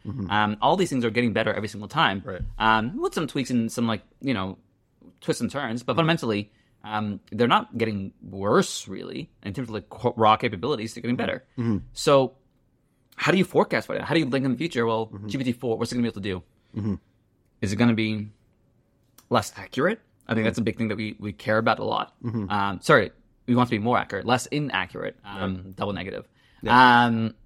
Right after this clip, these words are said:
Speaker 2: is it gonna be able to handle bigger contexts?
Speaker 1: Right.
Speaker 2: Right now it can handle, like,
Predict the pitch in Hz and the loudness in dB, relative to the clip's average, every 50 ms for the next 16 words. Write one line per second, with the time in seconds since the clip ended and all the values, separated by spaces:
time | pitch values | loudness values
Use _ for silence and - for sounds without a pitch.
0 | _ _ _ - 127 117 127 117 135 131 120 123 123 120 120 120 117 113 110 - | _ _ _ -2 0 2 2 2 2 4 4 4 4 6 6 6 4 2 0 -2
1 | _ _ _ _ _ _ _ _ - - _ _ _ _ _ _ _ _ - - | _ _ _ _ _ _ _ _ -20 -20 _ _ _ _ _ _ _ _ -20 -20
2 | - - - - - - _ - 123 127 120 127 120 113 113 123 120 113 95 104 | -20 -20 -20 -20 -20 -20 _ 0 2 4 4 4 2 2 2 2 2 2 2 0
3 | 113 117 95 - - 101 95 95 - - - 190 - - - - - - 98 95 | -2 -2 -2 -4 -2 -2 -2 -2 -4 -4 -6 -6 -6 -8 -12 -12 -10 -8 -8 -8
4 | 92 - _ _ - 107 107 104 107 104 104 104 - 110 101 104 107 104 104 98 | -8 -10 _ _ -12 -8 -6 -4 -2 -2 -2 -2 -2 -4 -4 -4 -4 -4 -4 -4
5 | 104 104 98 92 _ _ _ _ - - 107 101 95 | -6 -6 -8 -10 _ _ _ _ -6 -4 -2 -2 -2